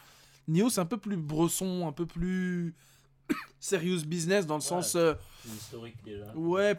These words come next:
Speaker 1: ouais, déjà, c'est beaucoup plus historique, alors que, euh, Sekiro, c'est à la fois, on te dit, bon, voilà, c'est historique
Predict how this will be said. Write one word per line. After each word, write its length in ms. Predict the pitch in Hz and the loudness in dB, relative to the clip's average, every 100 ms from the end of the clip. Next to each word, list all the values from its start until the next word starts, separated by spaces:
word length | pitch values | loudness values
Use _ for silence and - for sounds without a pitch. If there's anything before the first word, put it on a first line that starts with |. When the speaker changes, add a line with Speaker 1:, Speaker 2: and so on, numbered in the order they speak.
| 156 | 0
Speaker 1:
ouais, 300 | 240 240 135 | -2 -2 -4
déjà, 340 | 135 214 185 | -4 -4 -6
c'est 160 | 127 120 | -10 -10
beaucoup 200 | 139 156 | -8 -10
plus 180 | 165 156 | -10 -6
historique, 500 | 147 - 165 220 196 | -4 0 0 0 0
alors 180 | 151 139 | -2 -2
que, 280 | 165 147 - - - _ _ _ _ - | -4 -6 -10 -18 -20 _ _ _ _ -20
euh, 220 | 143 131 120 120 123 123 123 127 _ _ _ _ _ _ _ _ 160 | -20 -20 -20 -20 -20 -20 -20 -20 _ _ _ _ _ _ _ _ -8
Sekiro, 440 | - 180 226 285 | -4 2 4 6
c'est 140 | - 185 | 6 6
à 40 | |
la 100 | 196 | 6
fois, 140 | 254 | 4
on 40 | 240 | 2
te 100 | 196 | 2
dit, 200 | 170 220 | 2 2
bon, 160 | 185 160 | 2 2
voilà, 220 | 147 175 | 4 4
c'est 140 | 160 | 0
historique 420 | 143 165 240 - | -2 -4 -4 -8